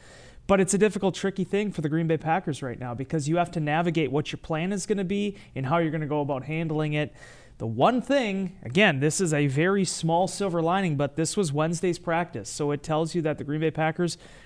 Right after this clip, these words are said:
went into Wednesday knowing, okay, Christian Watson's n-, probably not gonna go today. For whenever it happened, probably not gonna be out there. So the coaching staff at least has been able to adapt to that, make their adjustments, and put together a plan that can win here for Jordan Love and this young offense.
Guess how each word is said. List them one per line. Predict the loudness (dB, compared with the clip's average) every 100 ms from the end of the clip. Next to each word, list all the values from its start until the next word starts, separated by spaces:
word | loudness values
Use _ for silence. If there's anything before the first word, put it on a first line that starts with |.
| -8
went | 0 2 2
into | 2 4
Wednesday | 2 2 0 0 0
knowing, | 0 0 -2 -2
okay, | -2 0 -2
Christian | 0 -2 -2 -2
Watson's | -2 -2 -6 -8 -8
n-, | -8 -4
probably | -2 0 -2
not | -4 -4
gonna | -4
go | -2 0
today. | -2 -4 -8 -12 -16 -20 -10
For | -6
whenever | -4 -2 0 0
it | 0
happened, | -2 -2 -6 -10 -12 -4
probably | -2 -2
not | -4 -6
gonna | -6
be | -4 -2
out | -2 -2
there. | -6 -6 -14 -20 -20 -6
So | 0 2
the |
coaching | 4 4 4 2
staff | 0 2 2
at | 0
least | 0 0 0 -2
has | -4
been | -4
able | -2 -2
to | -2
adapt | 0 2 2 0
to | -2
that, | 0 0 -2
make | -4 -2 -2
their | -4
adjustments, | -2 -4 -4 -6 -6 -8 -12 -20 -8
and | -4 0
put | 0
together | 2 2 2
a | -2
plan | -4 -4 -2
that | -4
can | -6
win | -6 -4
here | -2 -4
for | -4
Jordan | -4 -4 -2
Love | -4 -4
and | -4
this | -4
young | -6 -4
offense. | -4 -4 -8 -16 -20